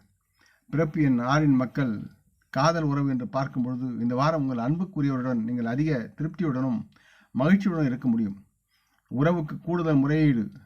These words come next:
சேர்க்கும் நிலையில் நீங்கள் இருக்க முடியும். ஒருவருக்கு ஒரு கருத்து மாறி நலமுடன் வாழ்வதற்குண்டான வழியை கண்டுபிடித்து செயல்படுவீர்கள். நீங்களும் உங்கள் துணையும் ஒருவரை ஒருவர் அறிந்து கொள்ளவும் புரிந்து கொள்ளவும் இதுவே ச-,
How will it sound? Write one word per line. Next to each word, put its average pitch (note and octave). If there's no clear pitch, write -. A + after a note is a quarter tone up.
சேர்க்கும் D3
நிலையில் D3+
நீங்கள் A#2
இருக்க D3
முடியும். G#2+
ஒருவருக்கு C#3
ஒரு A#2
கருத்து D#3
மாறி B2+
நலமுடன் E3+
வாழ்வதற்குண்டான B2
வழியை D3
கண்டுபிடித்து C3
செயல்படுவீர்கள். B2
நீங்களும் D3
உங்கள் B2+
துணையும் C#3
ஒருவரை E3
ஒருவர் B2+
அறிந்து D#3
கொள்ளவும் B2+
புரிந்து F#3
கொள்ளவும் C#3
இதுவே C#3+
ச-, -